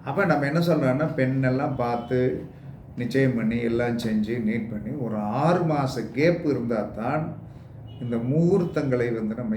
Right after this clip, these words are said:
இலகுவாக செட் பண்ண முடியும். அப்ப கரச யோகம் இல்லாத நாளாக பார்க்கணும்.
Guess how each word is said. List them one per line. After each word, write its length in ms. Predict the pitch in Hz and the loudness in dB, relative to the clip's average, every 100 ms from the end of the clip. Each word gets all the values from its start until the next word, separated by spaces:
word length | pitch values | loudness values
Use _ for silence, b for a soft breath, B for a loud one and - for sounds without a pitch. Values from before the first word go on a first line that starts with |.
| 110 | -2
இலகுவாக 560 | 104 117 107 104 98 123 - | -2 -2 -2 -4 -4 -6 -6
செட் 200 | 107 - | -8 -6
பண்ண 140 | 104 | -8
முடியும். 280 | 104 - - - - | -8 -12 -16 -18 -12
அப்ப 180 | 127 156 | -6 -4
கரச 240 | 143 156 160 165 | 0 2 4 4
யோகம் 280 | 143 139 123 | 4 0 -2
இல்லாத 320 | 117 117 113 | -2 -2 -2
நாளாக 680 | 107 104 104 104 101 101 110 104 | -4 -4 -6 -8 -10 -10 -10 -10
பார்க்கணும். 480 | 104 - 113 - | -10 -10 -6 -4